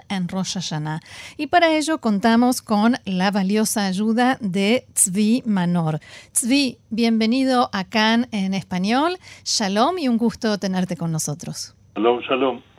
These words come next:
Speaker 1: Bien, y nos contabas, eh, antes de comenzar esta charla que, eh, estás jubilado como guía después de muchos años de trabajo,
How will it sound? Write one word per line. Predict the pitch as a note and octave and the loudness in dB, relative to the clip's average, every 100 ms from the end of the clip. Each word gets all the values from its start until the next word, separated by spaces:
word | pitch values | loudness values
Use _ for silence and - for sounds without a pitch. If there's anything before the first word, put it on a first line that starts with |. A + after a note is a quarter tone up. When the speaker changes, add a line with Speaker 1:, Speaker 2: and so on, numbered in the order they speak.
| - - - - - - | -20 -20 -20 -20 -20 -14
Speaker 1:
Bien, | - B3+ E4+ D4+ | -2 0 2 2
y | C#4+ C#4 C4 C4 | 4 4 4 4
nos | C4 C4 B3+ | 2 2 0
contabas, | - B3 A#3+ D#4 D#4 D4+ - | 2 2 4 6 6 4 4
eh, | B3 A#3 | 4 4
antes | A#3 A#3+ C4 A3+ | 4 4 4 4
de | G#3 G3 F#3+ - | 4 2 0 -2
comenzar | G3+ G3 G3 A3 B3 | 0 2 2 2 2
esta | A3 G#3+ | 0 -2
charla | - G#3+ A3+ B3+ | 2 2 4 2
que, | A#3+ G#3+ G3+ A3 C4+ - - - | 2 0 4 4 4 -2 -16 -6
eh, | G3+ G3 | -4 -2
estás | G#3 - G3 | -4 -4 -4
jubilado | - A3+ G#3 G#3+ G#3+ G#3+ | 0 0 2 2 2 0
como | G#3 F#3+ F#3+ | 0 2 2
guía | G3 C#4+ D4 B3 | 2 2 4 4
después | F#3+ A3+ G3+ | 2 -2 0
de | G3+ | 0
muchos | G#3 F#3+ G3 | 0 -2 -2
años | G3 G3+ G3+ E3+ | 0 0 0 0
de | F3+ F3 | -2 -2
trabajo, | F#3+ G3+ C4 C4+ - B3+ A#3+ | 2 6 6 4 2 2 2